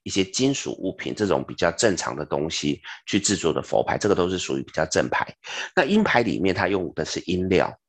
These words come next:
阴就是指比较不好的一些料，譬如说有的会有尸体的某些的成分，或者是尸油，那或者是有，呃，以前他们会有人上吊自杀，那个自吊-，自杀的那个绳子，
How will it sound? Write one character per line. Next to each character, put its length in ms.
阴 180
就 140
是 160
指 180
比 140
较 160
不 120
好 220
的 100
一 60
些 320
料， 260
譬 100
如 80
说 220
有 160
的 140
会 180
有 160
尸 400
体 220
的 360
某 220
些 260
的 640
成 180
分， 160
或 140
者 100
是 160
尸 360
油， 340
那 200
或 240
者 160
是 420
有， 380
呃， 160
以 100
前 240
他 120
们 160
会 180
有 80
人 120
上 280
吊 260
自 200
杀， 280
那 80
个 60
自 220
吊-， 240
自 140
杀 200
的 120
那 80
个 80
绳 340
子， 240